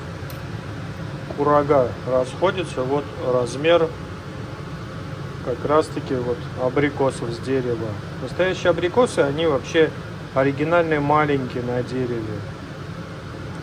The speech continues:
А те абрикосы, которые вы знаете, большие, в основном это сортовые, а сортовые это не,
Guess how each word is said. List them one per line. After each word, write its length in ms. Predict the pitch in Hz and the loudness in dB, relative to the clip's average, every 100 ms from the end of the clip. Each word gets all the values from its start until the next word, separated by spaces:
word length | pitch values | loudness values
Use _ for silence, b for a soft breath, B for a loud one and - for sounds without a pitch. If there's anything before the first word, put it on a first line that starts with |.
| - - | -10 -6
А 200 | 123 135 | 0 0
те 220 | 135 175 175 | 2 6 6
абрикосы, 500 | 165 170 165 160 147 | 6 6 6 4 0
которые 560 | 139 - 156 151 139 | 0 6 6 8 4
вы 200 | 131 139 | 4 2
знаете, 460 | 117 156 202 214 185 | 2 2 2 2 2
большие, 640 | 143 139 - - 151 131 | 4 2 0 -2 -2 0
в 100 | 120 | -2
основном 460 | 120 151 160 214 160 | -2 0 2 4 4
это 240 | 156 156 | 4 2
сортовые, 640 | - 143 143 170 196 262 185 | 0 0 4 4 4 4 4
а 60 | |
сортовые 640 | - 156 - 151 165 214 151 | 4 0 4 2 4 2 4
это 480 | 156 156 147 135 131 | 4 6 4 4 2
не, 320 | 143 151 | 4 4